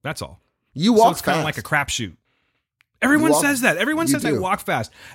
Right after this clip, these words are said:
Speaker 1: It's so weird though. Like I try to slow my walking down. Like I'm walking patients back or something like that. And, uh, I, I don't know. It's like these people are like walking through mud. I'm like trying to slow down and I still walk really, really fast.
Speaker 2: You walk
Speaker 1: But you know,
Speaker 2: fa-,
Speaker 1: I'm a
Speaker 2: you're,
Speaker 1: busy
Speaker 2: you're
Speaker 1: man. I got
Speaker 2: fast.
Speaker 1: places to be.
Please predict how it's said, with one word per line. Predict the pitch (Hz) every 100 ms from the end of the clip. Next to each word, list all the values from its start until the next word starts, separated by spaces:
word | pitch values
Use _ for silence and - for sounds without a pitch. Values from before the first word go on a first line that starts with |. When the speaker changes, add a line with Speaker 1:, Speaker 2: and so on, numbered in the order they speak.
| -
Speaker 1:
It's | 214
so | - 294
weird | 254 262 285
though. | 254 226
Like | 185 156
I | 226
try | 262 254
to | 147
slow | - - 170 202
my | 190 165
walking | 147 151 147 120 104
down. | 127 107 85
Like | 101
I'm | 120
walking | 135 110
patients | 131 120 131
back | - 135 135
or |
something | 143 135 131
like | 131
that. | 139 135 - - _ _
And, | 123 117 107
uh, | 95 87 - - _ _ _ _ -
I, | -
I | 135
don't | 156
know. | 170 135 92
It's | 135 -
like | 147
these | 151 143
people | 165 160
are | 143
like | 131 120
walking | 127 127 131
through | 131 123
mud. | 143 131
I'm | 139 180
like | 170
trying | 139 - 156 185 196 190
to | 165
slow | 147 143 139
down | 139 139 104 92 - _ _ _ _
and | 113
I | 113
still | - 131 117
walk | 117 85
really, | 95 104 101
really | 98 95
fast. | 98 95 202
Speaker 2:
You | 269
walk | 320 320
Speaker 1:
But | -
you | -
know, |
Speaker 2:
fa-, |
Speaker 1:
I'm | 185
a | 170
Speaker 2:
you're, |
Speaker 1:
busy | 214 175
Speaker 2:
you're |
Speaker 1:
man. | 190 151
I |
got | 156
Speaker 2:
fast. | -
Speaker 1:
places | 151 139 113
to | 107
be. | 143